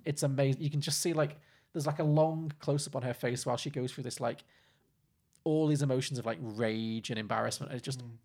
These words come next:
Speaker 1: without saying a word, it's all there, and it's just, it's really impressive.
Speaker 2: Mm-hmm.
Speaker 1: So, yeah, sh-, she's fantastic. The movie was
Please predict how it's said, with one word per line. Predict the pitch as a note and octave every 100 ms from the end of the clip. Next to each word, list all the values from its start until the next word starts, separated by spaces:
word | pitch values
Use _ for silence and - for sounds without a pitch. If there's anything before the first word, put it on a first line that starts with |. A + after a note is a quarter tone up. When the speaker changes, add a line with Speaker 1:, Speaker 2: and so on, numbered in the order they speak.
| -
Speaker 1:
without | C3 D3
saying | C#3+ D3 C3
a | A#2+
word, | B2 B2+ B2
it's | A#2
all | - B2 A#2+ A#2
there, | A2 A2
and | A#2
it's | D3
just, | B2+ - _ -
it's | D3 - -
really | D3+ D3 D3+ A#2+
impressive. | - - - -
Speaker 2:
Mm-hmm. | C#3+ C#3+
Speaker 1:
So, | F3 A2 C3+ _ _ _ _ _ _ _ _ -
yeah, | B2+ -
sh-, | - -
she's | - G3 F3+
fantastic. | F3 D3 B2 - A#2
The | D3
movie | D#3 D#3 D3
was | D3+ D#3+